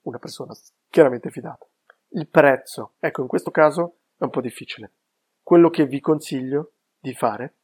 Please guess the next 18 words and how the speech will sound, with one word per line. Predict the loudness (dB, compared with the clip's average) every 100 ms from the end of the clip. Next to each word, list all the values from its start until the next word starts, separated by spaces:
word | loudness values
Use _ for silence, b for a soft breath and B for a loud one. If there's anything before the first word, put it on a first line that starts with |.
| _ _ _ _
è | -6 -6
di | -8 -6
contattare | -4 -4 -6 -4 -4 -4 -8 _ _ _
queste | -4 -2 -2 -2
agenzie, | -2 -2 -8 -10 -14 -12 -16 _ _ _ _ _
di | -12
spacciarvi | -6 -6 -2 -2 -2 -8
per | -6 -6 -6 _ _ _ _ _
una | -10 -8
persona | -8 -8 -6 -8
che | -10 -18 -20
vuole | -20 -4 -2 -2
delegare | -4 -2 0 -2 -4
il |
proprio | -6 -10 -12
appartamento | -10 -8 -8 -10 _ _
e | 0
vedere | 2 2 0 -2